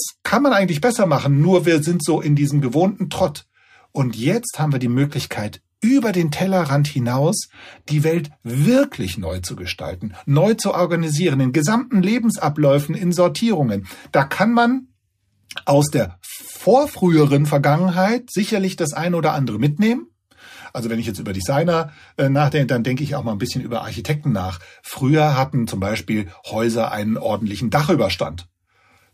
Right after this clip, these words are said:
Da gab's gute Gründe dafür, weil das nämlich im Sommer beschattet und im Winter aber bei tiefstehender Sonne die Sonne noch reinlässt. Das heißt, da kommt die noch in die Innenräume rein durch die Fenster und wärmt noch so ein bisschen, aber im Hochsommer gibt es einen ordentlichen Schatten.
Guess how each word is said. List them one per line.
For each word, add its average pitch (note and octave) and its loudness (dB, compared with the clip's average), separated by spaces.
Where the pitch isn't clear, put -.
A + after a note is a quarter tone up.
Da - -2
gab's - -2
gute A#2 -2
Gründe A#3 2
dafür, - -4
weil A2 -2
das B2+ -2
nämlich A#2 -4
im G2+ -10
Sommer F#2 -4
beschattet G2+ -6
und C#3+ -6
im A2 -6
Winter E3 0
aber D3 -2
bei A2+ -6
tiefstehender C3 -6
Sonne A#2 -4
die A#2+ -6
Sonne A2 -2
noch C#3+ 0
reinlässt. G3+ 0
Das C3 -12
heißt, A#2+ -8
da C3+ -2
kommt D3 0
die D3 0
noch C3+ -2
in C#3 -4
die A#2+ -6
Innenräume A2 -2
rein G#3+ 2
durch A#3+ -4
die G#3+ -6
Fenster G3 -2
und A#2 -4
wärmt F3 -2
noch F#3 -4
so F3+ -4
ein D#3 -4
bisschen, F3+ -6
aber A#2+ -2
im F#2+ -8
Hochsommer D3 2
gibt D3 -2
es G#2+ -4
einen A#2 -4
ordentlichen A#2 -4
Schatten. F#2+ -8